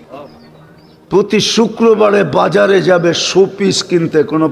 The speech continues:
পয়সা দিতে হবে না। আল্লাহ শোপিস বানায় রেখা দিছে, লইতে থাকবে আর ফেরেশতা জান্নাতে পৌঁছাইতে থাকবে। প্রতি শুক্রবারে ইচ্ছা করলে চেহারা চেঞ্জ হবে,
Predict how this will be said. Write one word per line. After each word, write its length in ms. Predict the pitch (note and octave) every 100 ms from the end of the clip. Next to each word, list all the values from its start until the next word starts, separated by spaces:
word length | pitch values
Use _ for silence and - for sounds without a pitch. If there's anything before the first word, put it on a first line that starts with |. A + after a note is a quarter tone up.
| C3+
পয়সা 360 | F3 E3+ F3+
দিতে 220 | D#3+ E3 D#3
হবে 280 | C#3 B2+
না। 160 | G#2 - - - - - - - - - - - - - -
আল্লাহ 360 | A3 B3+ C#4 B3
শোপিস 600 | - B3+ D4 - C#4+ E3+
বানায় 420 | G3 A3 A3+ G3+
রেখা 280 | F3 D#3 D3+
দিছে, 340 | B2 A#2 - - - - - - - - - -
লইতে 400 | F3 B3+ - C4
থাকবে 420 | G#3 A#3+ G#3 A3
আর 80 | G3
ফেরেশতা 540 | - G#3 G#3+ G#3 G#3
জান্নাতে 500 | F3 F3+ F#3+ F#3+ -
পৌঁছাইতে 540 | - G3 F#3 F#3 E3 C#3
থাকবে। 420 | C3+ A#2+ A#2+ G2+ - - - - -
প্রতি 240 | G3+ A3+
শুক্রবারে 760 | - B3 B3+ B3+ B3 A#3 A3+ A3
ইচ্ছা 320 | G#3+ - G#3+
করলে 340 | G3 G3+ G3
চেহারা 420 | F#3 F3+ F3+ F3
চেঞ্জ 360 | E3+ E3+ D#3+ C#3+
হবে, 280 | C3 A#2